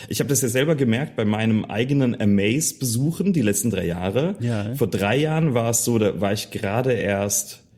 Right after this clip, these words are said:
Speaker 1: da war ich, da, da war ich noch gar nicht im Saftladen, da war ich einfach nur, ähm, hab ich privat dran gearbeitet. Da hatte ich ein Ticket und bin aber nicht hingegangen.
Speaker 2: <laughs>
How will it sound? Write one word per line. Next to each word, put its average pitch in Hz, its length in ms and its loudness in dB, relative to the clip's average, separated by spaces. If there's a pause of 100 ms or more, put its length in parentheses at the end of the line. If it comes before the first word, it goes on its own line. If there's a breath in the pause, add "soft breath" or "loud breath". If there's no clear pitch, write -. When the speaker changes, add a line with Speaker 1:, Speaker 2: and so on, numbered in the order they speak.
(160)
Speaker 1:
da 101 100 0
war 117 100 2
ich, 131 100 -2
da, - 280 -2
da 107 180 0
war 104 120 0
ich - 80 -4
noch 131 100 0
gar 113 100 0
nicht 110 120 -2
im 101 80 0
Saftladen, 139 480 -2
da 104 100 0
war 104 100 2
ich - 140 -4
einfach 101 240 -6
nur, 101 460 2
ähm, 92 280 0
hab 101 120 -2
ich 104 120 -4
privat 90 320 -4
dran 117 100 -2
gearbeitet. 139 440 -4 (240 loud breath)
Da 104 100 -8
hatte 135 140 0
ich 160 100 -2
ein 160 100 2
Ticket 175 300 -2 (120)
und 113 100 2
bin 131 140 0
aber 104 140 2
nicht 101 140 0
hingegangen. 82 600 0
Speaker 2:
<laughs> - 60 -20